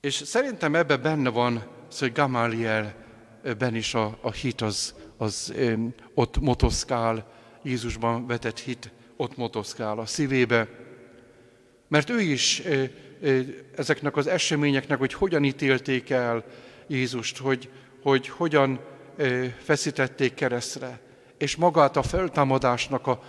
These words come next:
eseményeit is nyilvánvalóan, hogy, hogy, hogy, hogy, ö, gondolatban követte. És én el tudom képzelni azt, hogy ő benne is megszólal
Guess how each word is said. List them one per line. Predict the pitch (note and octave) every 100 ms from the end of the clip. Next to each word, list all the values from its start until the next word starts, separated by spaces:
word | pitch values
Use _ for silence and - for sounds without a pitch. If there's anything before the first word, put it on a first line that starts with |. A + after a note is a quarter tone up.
| -
eseményeit | - D#3 D#3 C3 C3+ C3+ C#3 C3+
is | D#3 - - - -
nyilvánvalóan, | D#3+ D#3 A#2+ A2+ A#2 A#2 A2+ A2
hogy, | G#2+ A2 - - - -
hogy, | B2 A#2 - -
hogy, | A#2+ A2+ A2+ A2 C3 - - - -
hogy, | - A2+ - C#3+
ö, | - D2+ D#2
gondolatban | - B2+ A#2+ A#2 G#2+ A#2
követte. | - C#3+ A#2+ G#2+ - A#2+ G#2+ G2+ - - - - - _ _ _ _ _ _ _ _ _ _ _ _ _ _ _ _ _ _ _ _ _ _
És | D3 C#3 - - -
én | E3
el | G#3 B3
tudom | - D#3 D3
képzelni | G3+ E3+ D3 C#3 C#3
azt, | C3+ -
hogy | C#3 - - - - -
ő | G3+
benne | E3 C#3 C3
is | C3 -
megszólal | D3+ C3 - B2 B2